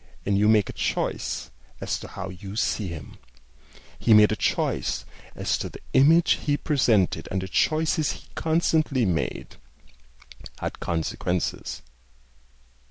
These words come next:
Now, it is up to those who prayed for a moment like this to embrace it and to do something with it individually, since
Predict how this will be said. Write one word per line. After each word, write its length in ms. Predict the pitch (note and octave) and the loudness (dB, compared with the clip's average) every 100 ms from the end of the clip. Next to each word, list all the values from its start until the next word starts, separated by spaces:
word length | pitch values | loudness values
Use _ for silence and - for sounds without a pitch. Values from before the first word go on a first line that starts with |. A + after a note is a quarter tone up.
| - - - - - | -20 -16 -12 -8 4
Now, 320 | B2+ G2+ - - - - - - - | 8 8 4 -6 -18 -18 -18 -18 -2
it 140 | - C#3+ | 4 4
is 140 | D#3+ | 4
up 200 | G3+ A#3+ | 2 0
to 120 | - F3 | 2 0
those 480 | - G2+ G#2 G#2 | 2 2 2 0
who 160 | - G2+ | -4 -8
prayed 500 | - - A2+ A#2 - | -6 2 4 4 2
for 260 | - G#2+ F#2+ | -2 0 2
a 40 | |
moment 440 | F2 F2+ G#2 A#2 | 4 6 6 4
like 260 | F#2+ G2+ G2 | 2 -2 -2
this 480 | C2+ - - - - - - - - - - - | -6 -6 -6 -6 -10 -14 -20 -20 -20 -20 -16 -8
to 120 | G#2+ | 0
embrace 520 | F#2 E2+ F2 F2+ - | 2 4 4 2 0
it 280 | E2 - - - - - - | -2 2 2 2 -6 -14 -4
and 160 | F2+ - | -2 -2
to 80 | |
do 380 | D#2 D#2+ G#2 A#2+ | -6 -2 0 2
something 640 | C#3+ - A2+ A2 - G2 F#2+ | 0 2 4 4 4 4 2
with 160 | F#2 | 0
it 200 | F2+ - - - - - | -2 -2 -6 -14 -4 4
individually, 960 | G2 F#2 F#2 E2 G2 - - - - - - - - - - - - - - - - - | 6 8 6 4 2 0 -6 -6 -10 -14 -18 -20 -20 -20 -20 -20 -20 -20 -20 -20 -18 -8
since 760 | - - G#2 G2 G#2 - - | -4 2 6 6 6 2 -6